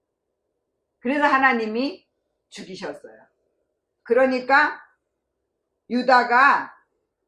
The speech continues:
오난에게 이르되, "네 형수에게로 들어가서 남편의 아우의 본분을 행하여 네 형을 위하여 씨가 있게 하라." 그랬어요.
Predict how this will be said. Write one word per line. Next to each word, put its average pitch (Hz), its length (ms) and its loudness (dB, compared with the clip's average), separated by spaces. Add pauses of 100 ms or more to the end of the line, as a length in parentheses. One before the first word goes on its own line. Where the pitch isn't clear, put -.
(180)
오난에게 262 640 0
이르되, 160 560 -8 (540)
"네 247 320 -4
형수에게로 214 1000 0 (800)
들어가서 226 960 0 (720)
남편의 220 760 -2
아우의 220 560 2
본분을 190 680 -8
행하여 220 720 -2
네 240 240 -2
형을 226 400 -2
위하여 190 420 0
씨가 269 380 -4
있게 190 280 -8
하라." 170 380 -4
그랬어요. - 580 -14